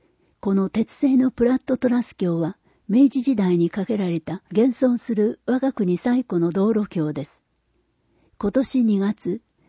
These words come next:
出島橋のすぐ近くに、出島表本橋の姿を見られるようになりました。十一月末から、往時のように出島へ橋を渡って入れるようにするための準備が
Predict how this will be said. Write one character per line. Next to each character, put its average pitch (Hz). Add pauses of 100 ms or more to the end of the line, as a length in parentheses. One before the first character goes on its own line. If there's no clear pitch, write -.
(180)
出 196
島 262
橋 220
の 170
す -
ぐ 208
近 -
く -
に、 170 (400)
出 180
島 262
表 254
本 240
橋 185
の 170
姿 202
を 165
見 180
ら 226
れ 226
る 202
よ 165
う 160
に 156
な 156
り 170
ま 151
し -
た。 - (1160)
十 277
一 262
月 226
末 185
か 190
ら、 175 (200)
往 262
時 226
の 185
よ 175
う 165
に 175
出 202
島 254
へ 254 (240)
橋 269
を 233
渡 214
っ -
て -
入 226
れ 262
る 247
よ 185
う 170
に 170
す 196
る 202
た 190
め 185
の 180
準 175
備 156
が 160